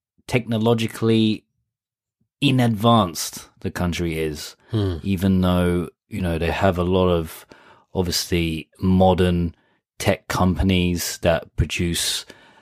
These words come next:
Speaker 1: uh, up, up-to-date, uh, equipment and stuff like Sony and Toyota, you know, they're kind of the, the leaders in that.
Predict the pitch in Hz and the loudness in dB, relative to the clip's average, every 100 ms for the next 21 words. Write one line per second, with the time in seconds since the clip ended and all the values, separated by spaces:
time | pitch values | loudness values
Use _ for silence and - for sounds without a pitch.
0 | _ - 78 80 78 78 76 65 - - | _ -8 -2 0 0 0 -2 -6 -10 -4
1 | 113 - _ 95 95 - 90 92 90 90 | -4 -4 _ -4 -2 -4 -2 2 2 2
2 | - _ _ _ _ _ 90 85 85 80 | -4 _ _ _ _ _ -2 0 0 -2
3 | 80 85 - - 104 101 101 98 92 - | -4 -6 -4 0 2 2 2 2 -2 0
4 | 107 92 82 78 - - 98 92 92 92 | 0 2 -2 -2 -2 2 4 4 4 4
5 | 92 87 80 78 - 85 85 87 - 90 | 2 0 -4 -6 -4 0 2 0 2 2
6 | 87 87 87 85 85 82 - 90 82 80 | 2 0 -6 -4 -4 -4 -2 -2 0 0
7 | 80 - - 82 87 87 80 85 87 87 | -2 -4 -6 0 0 0 0 0 0 0